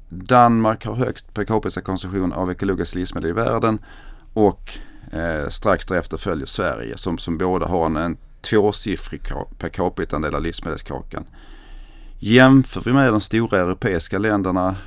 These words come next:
Frankrike, Tyskland till exempel, så ligger de ungefär på halva den nivån. Eh, men där har vi också en mycket, mycket starkare tillväxt. Så att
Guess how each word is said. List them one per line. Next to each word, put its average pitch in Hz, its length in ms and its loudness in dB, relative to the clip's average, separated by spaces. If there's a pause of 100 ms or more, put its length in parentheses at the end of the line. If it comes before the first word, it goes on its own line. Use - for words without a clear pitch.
Frankrike, 98 580 0
Tyskland 90 440 -4
till 87 80 -4
exempel, 80 560 -4 (800)
så - 160 -4
ligger 101 500 2
de 95 180 0
ungefär 87 340 -2
på - 140 -8
halva 87 380 0
den 85 160 0
nivån. 73 420 0 (240)
Eh, 76 140 -2
men 87 180 0
där 90 160 4
har 90 100 -2
vi 87 80 0
också 85 240 -4
en 76 140 -2
mycket, 87 380 -4
mycket 78 260 -6
starkare 76 380 -6
tillväxt. 78 580 -6
Så 60 100 -6
att 78 300 -6